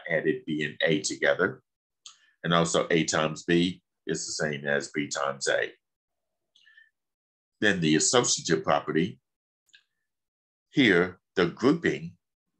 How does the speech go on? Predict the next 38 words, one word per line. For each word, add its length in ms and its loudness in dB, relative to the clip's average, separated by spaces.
does 180 2
not 220 2
change 400 -2
the 160 -4
answer. 320 0
I 80 2
can 240 -6
group 320 -2
B 160 0
and 100 -8
C 280 0
and 180 -4
then 300 -2
add 240 2
A. 380 0
That's 180 0
the 80 0
same 320 0
as 260 -6
adding 420 0
A 180 2
and 140 -6
B 180 0
together 500 -4
first 300 0
and 160 -8
then 240 -6
add 220 2
C 320 0
to 160 2
it. 140 -4
Multiplication, 840 0
the 80 -2
same 400 0
way. 300 -2
Add 260 2
B 200 -2
and, 140 -6